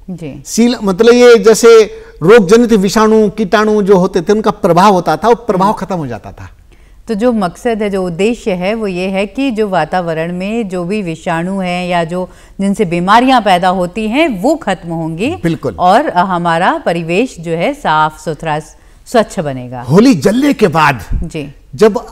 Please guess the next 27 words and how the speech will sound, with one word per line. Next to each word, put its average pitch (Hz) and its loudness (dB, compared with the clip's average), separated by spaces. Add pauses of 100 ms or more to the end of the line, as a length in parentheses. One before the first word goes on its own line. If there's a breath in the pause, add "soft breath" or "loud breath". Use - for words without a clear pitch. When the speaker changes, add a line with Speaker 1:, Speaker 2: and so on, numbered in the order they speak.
(400)
Speaker 2:
लोग 185 4
सो 208 4
जाएंगे, 170 4 (240)
Speaker 1:
जी। 165 -8
Speaker 2:
मतलब, 156 0 (200 soft breath)
हमारे 180 2
यहाँ 196 2
तो 196 -2
क्या 190 0
होता 180 0
था 175 -2
कि 175 -2
जौ 156 4
की 180 0
बाली 160 4
भूनते 160 2
थे। 220 0 (200)
Speaker 1:
हाँ। 160 -10 (100)
Speaker 2:
होली 233 4
होती 254 2
ना, 359 -6
जैसे 226 4
एक 190 -4
होता 202 0
है 220 2
हमारा 202 -2
चना, 175 0